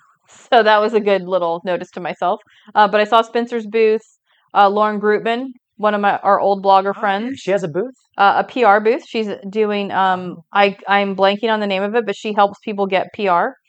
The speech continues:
Speaker 2: Okay.
Speaker 1: Um, I saw our friend Jared Easley from Podcast Movement.
Speaker 2: Oh, yeah. He has a booth?
Speaker 1: He has a booth up to, it's a, it's a booth with three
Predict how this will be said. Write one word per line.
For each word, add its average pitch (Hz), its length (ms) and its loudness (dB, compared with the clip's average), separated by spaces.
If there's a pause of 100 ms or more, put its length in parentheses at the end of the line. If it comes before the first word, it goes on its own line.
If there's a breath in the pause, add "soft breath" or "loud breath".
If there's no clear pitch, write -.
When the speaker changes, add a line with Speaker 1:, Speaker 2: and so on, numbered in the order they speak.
(120)
Speaker 2:
Okay. 120 280 -2
Speaker 1:
Um, 185 360 2
I 196 140 0
saw 196 560 4
our 196 160 2
friend 196 360 -4
Jared 185 260 0
Easley 214 360 -2 (180)
from 190 280 2
Podcast 202 500 0
Movement. 202 400 -4 (120)
Speaker 2:
Oh, 254 40 -12
yeah. 170 340 -2
He 127 120 -4
has 170 120 -2
a 135 40 -14
booth? 185 320 -4
Speaker 1:
He 202 60 -2
has 220 100 0
a 214 40 -6
booth 202 200 4
up 202 160 2 (120)
to, - 220 0
it's 233 120 2
a, 247 180 2
it's 277 180 0
a 254 140 6
booth 277 280 0
with 269 200 0
three 269 320 -2